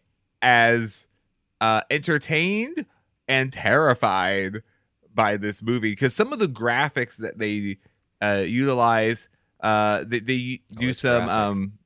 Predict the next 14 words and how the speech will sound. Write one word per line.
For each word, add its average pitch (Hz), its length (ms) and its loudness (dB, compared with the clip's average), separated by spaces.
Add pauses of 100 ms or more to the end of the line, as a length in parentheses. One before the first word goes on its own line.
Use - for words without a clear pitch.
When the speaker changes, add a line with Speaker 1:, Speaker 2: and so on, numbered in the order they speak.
(200)
Speaker 1:
<laughs> - 360 -4
oh, 113 120 6
it 117 160 -2
is 107 220 0
graphic. - 540 -6 (500)
Uh, 120 360 6
they 147 260 0
also 190 300 2
use 156 280 -2
a 143 80 0
lot 127 320 0
of, 120 320 2
uh, 107 380 2 (160)
computer, 120 840 -2